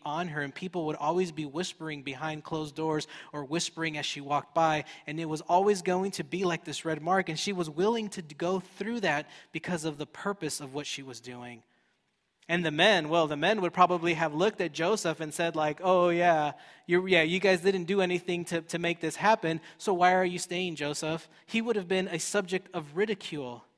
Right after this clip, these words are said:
He would have known for the rest of his life that people would have been talking behind his back and her back, and they would always have been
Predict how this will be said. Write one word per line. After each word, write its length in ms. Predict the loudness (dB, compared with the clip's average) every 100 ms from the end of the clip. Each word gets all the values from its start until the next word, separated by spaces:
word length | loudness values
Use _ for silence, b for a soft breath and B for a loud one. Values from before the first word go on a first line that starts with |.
| b b b -4
He 140 | 0
would 160 | 2 2
have 160 | 2
known 300 | 4 4 2
for 180 | 2 2
the 100 | 2
rest 320 | 2 2 2
of 120 | -2
his 220 | -2 -2 2
life 340 | 2 2 -2 B B
that 180 | -4 -4
people 420 | -6 -2 2 2
would 160 | 2 0
have 160 | -2
been 140 | -4 -6
talking 480 | 0 0 0 -4 -6
behind 440 | -4 -2 -2 -4
his 280 | -2 -2 0
back 320 | -2 -4 -6
and 100 | -10
her 300 | -6 0 2
back, 260 | 2 0 -2 B B -6
and 160 | 0
they 120 | 4
would 180 | 4 4 4
always 460 | 6 6 6 2 2
have 220 | -4 0
been 280 | 0 2